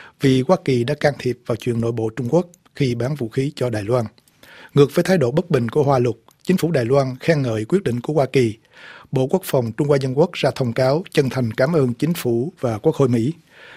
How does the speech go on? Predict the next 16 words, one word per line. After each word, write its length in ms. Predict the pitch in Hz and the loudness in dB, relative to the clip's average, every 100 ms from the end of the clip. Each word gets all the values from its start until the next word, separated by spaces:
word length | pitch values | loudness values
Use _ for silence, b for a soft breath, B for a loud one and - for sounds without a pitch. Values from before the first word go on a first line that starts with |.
| B | B
Cũng 160 | 139 165 | -2 2
theo 180 | 160 | 2
Bộ 160 | 135 110 | 2 0
Quốc 140 | 180 | 0
phòng 180 | 165 135 | 0 -2
Đài 140 | 123 113 | -2 0
Loan, 240 | 131 131 127 B B B B | 2 2 -2 B B B B
mọi 160 | 131 123 | 0 2
thủ 160 | 160 | 0
tục 260 | 165 123 - _ - | 0 -2 -4 _ -6
chuyển 260 | 120 143 | -2 0
giao 240 | 160 143 127 | 2 2 2
bốn 300 | 135 151 208 | 2 2 2
tuần 220 | - 117 | -2 0
dương 160 | 135 123 | 0 0
hạm 280 | 120 107 | -4 -6